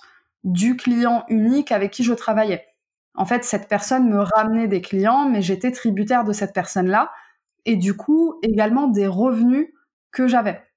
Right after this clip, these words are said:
La personne décidait, en gros, de ma valeur.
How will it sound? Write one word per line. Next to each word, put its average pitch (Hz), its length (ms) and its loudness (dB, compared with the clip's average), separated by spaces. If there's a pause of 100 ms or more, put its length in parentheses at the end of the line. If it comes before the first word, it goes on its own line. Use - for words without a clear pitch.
(280)
La 196 160 2
personne 226 500 0
décidait, 220 580 0
en 202 160 0
gros, 202 200 0
de 240 100 2
ma 226 120 2
valeur. 196 400 -2